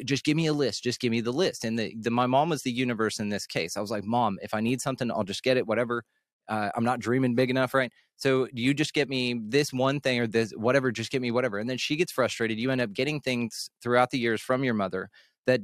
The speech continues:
you don't like and that you're not gonna use, that you're gonna return. She's spinning her wheels thinking, "I just wish I could get something nice for my son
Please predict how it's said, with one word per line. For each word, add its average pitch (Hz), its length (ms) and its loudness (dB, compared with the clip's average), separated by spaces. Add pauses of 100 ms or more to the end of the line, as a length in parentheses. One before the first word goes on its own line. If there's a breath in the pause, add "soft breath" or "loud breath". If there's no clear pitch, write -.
you 127 180 2
don't 147 220 2
like 123 340 2
and 107 100 -6
that 113 80 -4
you're 127 120 -2
not 127 200 0
gonna 127 120 -4
use, 120 340 0
that 92 100 -4
you're 120 120 -4
gonna 131 180 -2
return. 120 460 -2
She's 156 300 -4
spinning 135 260 -4
her 120 120 -2
wheels 113 280 0
thinking, 113 320 -6
"I 120 120 -4
just 120 400 -6
wish 123 180 -2
I 117 80 0
could 110 180 -8
get 117 160 -2
something 123 340 -6
nice 113 240 -4
for 120 100 -4
my 104 160 -2
son 110 280 -6